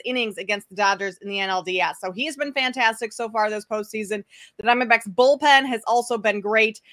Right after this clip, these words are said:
You're getting plus one forty on this over at Bet M G M. So I really just like the value here a lot for a pitcher that I can definitely get behind tonight. So I'm taking the Diamondbacks on the road.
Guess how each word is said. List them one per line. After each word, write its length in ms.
You're 120
getting 160
plus 340
one 160
forty 480
on 160
this 220
over 180
at 120
Bet 140
M 160
G 180
M. 180
So 160
I 160
really 260
just 300
like 260
the 80
value 440
here 180
a 60
lot 280
for 260
a 60
pitcher 300
that 180
I 120
can 420
definitely 260
get 120
behind 280
tonight. 300
So 80
I'm 100
taking 360
the 60
Diamondbacks 460
on 80
the 80
road. 180